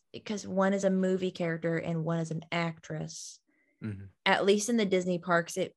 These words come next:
Speaker 1: all feels like it's the same universe, you know?
Speaker 2: Yeah.
Speaker 1: But, like, it's just very, I don't know. And I feel like also all the aggressively different licenses
Speaker 2: Mm-hmm.
Speaker 1: feel, unless if they're in their land, like, you can meet the trolls in, like, one specific, specific spot,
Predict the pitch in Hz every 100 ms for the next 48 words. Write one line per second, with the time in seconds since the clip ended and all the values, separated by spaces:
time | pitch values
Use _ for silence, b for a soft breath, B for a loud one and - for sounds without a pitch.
0 | - 170 170 170 - - 156 156 180 196
1 | 214 226 - 220 - 226 226 233 233 240
2 | 247 240 - 247 262 269 277 269 _ -
3 | 110 107 98 92 _ - - 175 185 170
4 | - 190 190 - - 185 180 180 175 175
5 | 170 170 170 170 - _ _ _ _ _
6 | _ _ _ _ _ _ - 185 180 170
7 | 156 175 185 196 233 226 - 170 190 180
8 | 160 165 170 160 160 147 165 165 170 160
9 | 160 156 - 151 - 175 - 214 220 277
10 | 339 - - _ _ _ - 208 - 254
11 | 254 247 254 262 _ - 233 226 277 247
12 | 277 - 180 180 165 151 95 110 - 180
13 | 190 190 226 220 214 208 196 180 170 160
14 | 165 165 156 156 156 - 160 156 - -
15 | 170 160 160 - 156 151